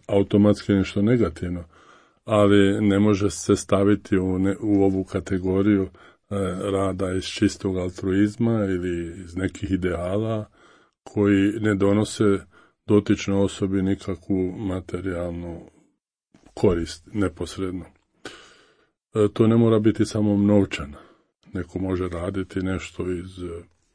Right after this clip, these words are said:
ne znam, da bi bio viđen, da bi bio cijenjen, da bi bio...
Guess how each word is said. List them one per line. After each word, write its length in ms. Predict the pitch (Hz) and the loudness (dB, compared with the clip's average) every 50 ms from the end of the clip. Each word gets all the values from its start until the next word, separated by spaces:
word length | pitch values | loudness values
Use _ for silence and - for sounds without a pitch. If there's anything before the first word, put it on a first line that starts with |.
| _ _ _ _ _ _ _ _ _ _ _ _ _ - | _ _ _ _ _ _ _ _ _ _ _ _ _ -20
ne 180 | - - - 90 | -20 -18 -18 -18
znam, 180 | 87 92 82 - - _ _ _ _ - | -18 -18 -20 -20 -20 _ _ _ _ -12
da 180 | 90 82 87 | -10 -10 -10
bi 120 | 85 90 90 | -12 -12 -12
bio 240 | 87 95 92 87 | -8 -6 -6 -6
viđen, 520 | 82 90 101 98 95 92 92 85 80 85 85 | -4 -4 -4 -4 -4 -6 -8 -10 -10 -14 -14
da 120 | 85 87 | -14 -14
bi 140 | 80 82 - | -14 -14 -14
bio 220 | - 95 90 85 80 | -14 -12 -14 -14 -14
cijenjen, 680 | - - - 113 107 101 92 87 85 82 80 80 82 85 | -10 -2 0 2 2 2 0 -4 -10 -14 -16 -16 -16 -14
da 120 | 85 82 82 | -14 -14 -14
bi 140 | 85 85 | -14 -16
bio... 140 | 82 - - | -16 -16 -16